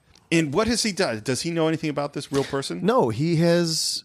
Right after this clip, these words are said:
Speaker 2: you know, put her on a pedestal. He's, like, created this whole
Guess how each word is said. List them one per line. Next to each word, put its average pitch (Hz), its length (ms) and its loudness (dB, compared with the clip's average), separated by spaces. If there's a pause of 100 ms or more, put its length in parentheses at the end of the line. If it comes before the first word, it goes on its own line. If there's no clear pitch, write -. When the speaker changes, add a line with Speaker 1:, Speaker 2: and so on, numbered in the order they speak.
Speaker 2:
you 185 100 0
know, 180 100 4
put 170 180 0
her 170 60 2
on 170 60 2
a 165 60 0
pedestal. 143 560 2
He's, 110 280 -2
like, 113 180 -4
created 143 300 0
this 131 160 -4
whole 147 500 0